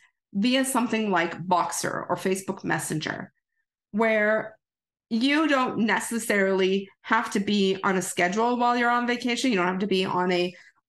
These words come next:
a calendar. You don't have to look for a reliable, a reliable, you know, a Wi-Fi connection.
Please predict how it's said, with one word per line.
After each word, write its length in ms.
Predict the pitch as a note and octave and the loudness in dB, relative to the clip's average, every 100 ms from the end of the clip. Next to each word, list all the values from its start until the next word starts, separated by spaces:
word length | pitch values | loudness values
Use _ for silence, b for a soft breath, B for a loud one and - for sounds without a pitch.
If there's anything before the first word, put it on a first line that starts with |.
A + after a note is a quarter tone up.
| _ _ _ _ - | _ _ _ _ -2
a 80 | |
calendar. 500 | G3+ - F#3+ G3+ A#3 C4 | 0 2 4 4 2 2
You 100 | G#3+ | 2
don't 120 | G3+ | 0
have 120 | G3+ | 0
to 100 | G3 | 0
look 240 | F#3+ G3 | 0 -2
for 360 | - G3 F#3+ F#3+ | 0 2 4 2
a 320 | - F#3 F3+ F3+ | 0 2 0 0
reliable, 1400 | G#3+ A3+ G#3 G3 G#3+ A#3 A3 A3+ A3 A3+ A3+ A3+ A#3 A#3 F#3+ | 0 2 2 2 4 2 2 2 2 2 2 0 0 -2 0
a 100 | G3 | 2
reliable, 1000 | G3+ G#3 F#3+ G3 F#3+ F#3 F3+ F3 E3+ - | 2 2 2 2 2 2 2 0 -4 -8
you 180 | G#3 F3+ | -4 -2
know, 260 | E3+ E3 - | 0 -2 0
a 60 | G3 | 0
Wi-Fi 840 | F#3 F#3 G3+ A3 A#3+ B3+ B3+ B3 | 2 0 2 2 2 2 0 -2
connection. 600 | C#4 C#4 - F4 F4+ E4+ | -4 -2 0 0 0 -2